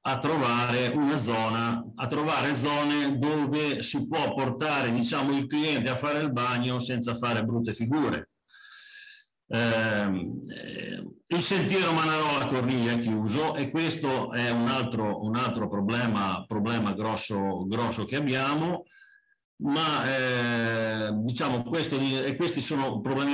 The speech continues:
ma il discorso della cets, diciamo, presenta, è, è una buona iniziativa, è una cosa nella quale tutti dobbiamo credere,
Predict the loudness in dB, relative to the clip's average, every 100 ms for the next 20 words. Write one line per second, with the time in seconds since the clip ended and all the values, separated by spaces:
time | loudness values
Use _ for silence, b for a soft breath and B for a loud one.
0 | 2 2 2 0 0 0 0 0 2 0
1 | 0 2 0 0 0 0 -2 0 0 0
2 | 0 0 0 0 0 0 0 0 0 0
3 | 0 0 0 0 0 0 0 0 0 0
4 | 2 0 2 0 0 -2 0 0 2 0
5 | 0 0 -2 -2 -2 0 0 0 0 -2
6 | -2 -2 -2 0 0 -2 -2 -2 -2 0
7 | 0 0 -2